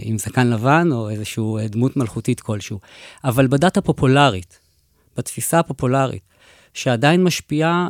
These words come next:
אה, לא רק על אנשים דתיים, על, אה, על, זה, זה דבר שהיה במשך אלפי שנים ש-, שאנחנו באנושות, אה, החזקנו בו, כן?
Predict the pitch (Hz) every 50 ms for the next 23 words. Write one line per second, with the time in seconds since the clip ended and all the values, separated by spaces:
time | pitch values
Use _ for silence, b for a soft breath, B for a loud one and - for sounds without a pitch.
0 | - - 147 139 139 143 143 147 175 196 233 - - 170 123 110 104 - 113 107
1 | 104 104 - - 104 104 101 - _ _ _ b b b b b b b - 120
2 | 110 113 117 113 110 113 107 107 - 113 117 117 113 - - - - - 120 110
3 | 110 113 113 110 110 113 113 113 110 110 131 147 156 156 - 160 151 147 139 143
4 | 147 151 151 147 147 151 156 151 - - 156 - 147 143 - 156 151 160 - 160
5 | 156 165 165 170 170 165 - - 165 160 156 160 165 156 - - 160 151 151 165
6 | 170 - - 165 156 156 160 160 165 - - 175 170 - - 78 76 - - -
7 | 147 180 208 214 - 226 190 135 104 98 - - - 151 175